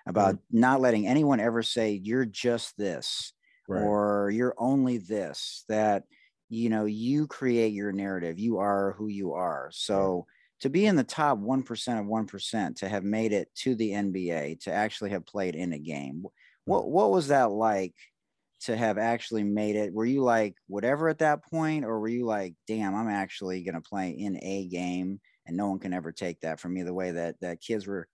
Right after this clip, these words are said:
Speaker 1: asking for my autograph after that damn game? I was like, "Holy shit, I just dropped two dimes to N B A players."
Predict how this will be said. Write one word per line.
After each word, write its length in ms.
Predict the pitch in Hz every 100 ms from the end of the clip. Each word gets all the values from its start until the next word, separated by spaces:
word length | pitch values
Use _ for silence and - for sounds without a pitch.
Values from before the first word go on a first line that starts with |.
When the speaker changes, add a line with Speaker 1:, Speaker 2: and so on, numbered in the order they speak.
| _
Speaker 1:
asking 320 | - 104 95 95
for 140 | 98
my 220 | 107 107
autograph 500 | 92 87 82 82 78
after 340 | 80 85 - 78
that 240 | 80 67
damn 300 | 85 82 80
game? 260 | 85 85 85
I 140 | 82
was 100 | 78
like, 180 | 76 67 -
"Holy 280 | 98 87
shit, 300 | 82 - 90
I 160 | 67 98
just 260 | 101 95 -
dropped 280 | 92 85
two 160 | - 113
dimes 460 | 95 98 90 87 90
to 100 | 78
N 160 | 90 87
B 140 | 87
A 100 | 80
players." 580 | - 85 82 73 -